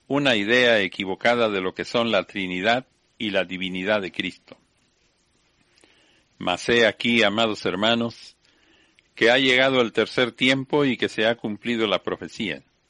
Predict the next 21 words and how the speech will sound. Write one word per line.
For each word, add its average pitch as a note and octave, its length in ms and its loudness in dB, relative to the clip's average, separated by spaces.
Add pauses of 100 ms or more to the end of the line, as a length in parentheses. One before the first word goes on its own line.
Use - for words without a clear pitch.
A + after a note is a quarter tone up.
(800)
Y G2+ 120 2
el G#2+ 100 4
Espíritu C3+ 460 -4
Santo C3 440 -2
ha B2+ 40 2
derramado A#2+ 560 2
a A2+ 40 2
raudales G#2+ 600 0
su G2+ 120 -8
luz A#2 280 -4
sobre F#2+ 280 -4
todo A2 220 -2
espíritu A2+ 680 -6
y G2 80 -6
sobre F2+ 340 -6
toda G2+ 280 -2
carne, F#2+ 480 -4 (920)
sobre G#2 380 -2
todas C3 260 2
las G#2+ 180 0
criaturas C3+ 800 -4